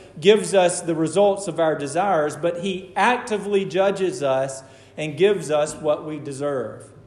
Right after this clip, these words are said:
In our passage today, we're going to witness a prototype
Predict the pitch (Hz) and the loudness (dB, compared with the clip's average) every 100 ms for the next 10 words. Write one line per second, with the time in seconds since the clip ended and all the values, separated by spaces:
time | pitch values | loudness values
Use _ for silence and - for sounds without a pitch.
0 | - _ _ _ _ _ - 185 196 185 | -20 _ _ _ _ _ -2 2 4 2
1 | 208 247 247 214 - 180 180 175 175 180 | 0 -2 -2 -4 -6 0 2 2 0 -2
2 | 170 214 220 180 175 208 202 175 165 165 | 0 0 0 -4 0 0 0 -2 -2 -4
3 | - - - - 170 - - 262 247 190 | -12 -20 -20 -4 -4 0 8 8 10 4
4 | 165 147 127 120 139 | 4 -2 -2 -2 -6